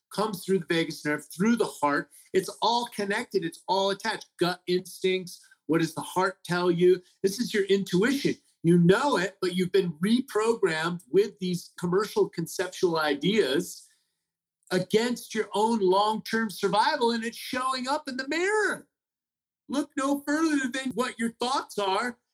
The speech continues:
And don't forget, you've got your conscious thoughts, and then your subconscious thoughts are, like, ninety percent of your consciousness. So if you don't know what your unconscious and subconscious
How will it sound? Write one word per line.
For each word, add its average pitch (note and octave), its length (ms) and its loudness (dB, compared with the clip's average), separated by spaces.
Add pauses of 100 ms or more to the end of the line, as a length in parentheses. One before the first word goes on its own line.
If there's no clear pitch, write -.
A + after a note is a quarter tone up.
And F#3+ 120 2
don't A#3 220 0
forget, C#4 420 -4 (200)
you've F#3 180 -2
got G3 240 0 (400)
your F3+ 360 2 (120)
conscious B3 480 -2
thoughts, D3+ 560 -2 (300)
and F#3 80 2
then G#3+ 100 2
your G3+ 100 2
subconscious F#3 760 -4
thoughts A3+ 320 -4
are, A3+ 60 0
like, A3+ 220 -4
ninety A3+ 340 -2
percent A#3 500 -6
of G#3+ 200 -4
your A#3 120 -2
consciousness. - 880 -6 (640)
So A#3 180 2
if G#3 140 -4
you C#4 140 2
don't D4 280 -2
know C4+ 200 -2
what A#3+ 280 -4
your A#3 200 0 (240)
unconscious A3+ 720 -4
and G3+ 100 -4
subconscious G#3 840 -2